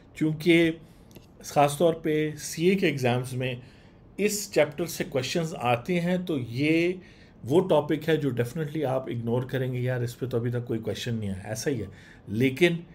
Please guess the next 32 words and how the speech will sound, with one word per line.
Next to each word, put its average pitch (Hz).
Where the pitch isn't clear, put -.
इसका 139
मतलब 139
है 147
कि 151
ये 147
प्राइम 147
सस्पेक्ट 135
है 131
आपके 113
इस 117
नेक्स्ट, 120
अ, -
स्प्रिंग, 127
अ, 113
जो 107
है 104
सितंबर 117
टू 131
थाउजेंड 120
ट्वेंटी 117
थ्री 117
में 117
जो 110
आपका 107
एग्जाम 107
हो 107
रहा 101
है 101
या 101
उसके -
बाद 113
वाला, 127